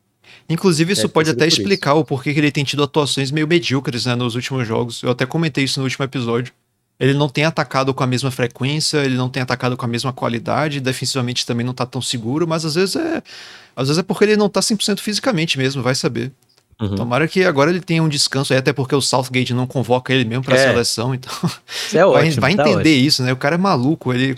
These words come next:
Speaker 1: ele convoca
Speaker 2: <laughs>
Speaker 1: Nketiah e não convoca o White, que que é isso?
Speaker 2: Não dá
Speaker 1: Eu,
Speaker 2: pra
Speaker 1: ó,
Speaker 2: entender.
Speaker 1: eu, uma, uma pausa pra um desabafo, eu não entendo por que que a Inglaterra tá desperdiçando uma geração de ouro com um treinador tão medíocre.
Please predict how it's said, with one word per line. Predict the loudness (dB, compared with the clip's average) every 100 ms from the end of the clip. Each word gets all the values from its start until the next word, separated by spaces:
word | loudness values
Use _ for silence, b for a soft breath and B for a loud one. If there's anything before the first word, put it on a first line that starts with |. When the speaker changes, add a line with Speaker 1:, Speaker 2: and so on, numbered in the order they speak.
| -2
Speaker 1:
ele | 0 2
convoca | 2 2 4 4 4 4
Speaker 2:
<laughs> | 2
Speaker 1:
Nketiah | 0 0 0 2 2 4 2
e |
não | 2
convoca | 0 0 2 2 2
o | 2
White, | 2 0 -6
que | -6
que | 0
é |
isso? | 0 0 -2 -6 -10 b b b b b b b -8
Speaker 2:
Não | -4
dá | 2 4
Speaker 1:
Eu, |
Speaker 2:
pra | 4 4
Speaker 1:
ó, |
Speaker 2:
entender. | 4 2 0 -4
Speaker 1:
eu, | -2
uma, | 2 4
uma | 6 4
pausa | 4 2 4
pra |
um | 2
desabafo, | 2 2 0 0
eu |
não | 0 0 2 2
entendo | 0 2 2 2 -2
por | -4 -4
que | -2
que | 0
a |
Inglaterra | 2 2 2 0 0
tá | 0
desperdiçando | -2 0 -2 0 0 0 0 0 2 2
uma | 2
geração | 2 0 0 -2 -2
de | 2
ouro | 4 4 4
com | 2 -2
um |
treinador | -2 -2 -2 -2 -4 -2
tão | 0
medíocre. | 0 0 0 -2 -2 -6